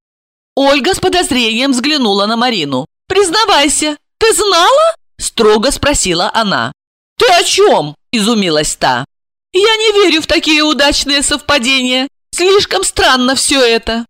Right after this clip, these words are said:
Марина всплеснула руками. «Бог с тобой, золотая рыбка! Всё произошло случайно. Именно случайно. Вспомни, мы играли. Ты сама попросила поменять книгу. Обычно тексты выбирал Георгий,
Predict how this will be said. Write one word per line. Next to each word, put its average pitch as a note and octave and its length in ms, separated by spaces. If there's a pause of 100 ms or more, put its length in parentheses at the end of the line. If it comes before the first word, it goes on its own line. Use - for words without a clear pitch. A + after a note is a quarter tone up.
(1040)
Марина A#3+ 520
всплеснула F3 680
руками. A2+ 560 (220)
«Бог G#4 300
с - 80
тобой, A3+ 300
золотая G3+ 540
рыбка! F3+ 400 (360)
Всё C4+ 340
произошло C#4+ 680
случайно. F3+ 760 (160)
Именно G4+ 480
случайно. D#3 760 (340)
Вспомни, E3+ 720 (260)
мы F#4+ 120 (120)
играли. A3+ 540 (320)
Ты A4 140
сама C#4+ 340
попросила C4+ 600
поменять G#3+ 520
книгу. F#3 560 (300)
Обычно C#4 540
тексты C#4+ 440
выбирал A3 460
Георгий, F3+ 680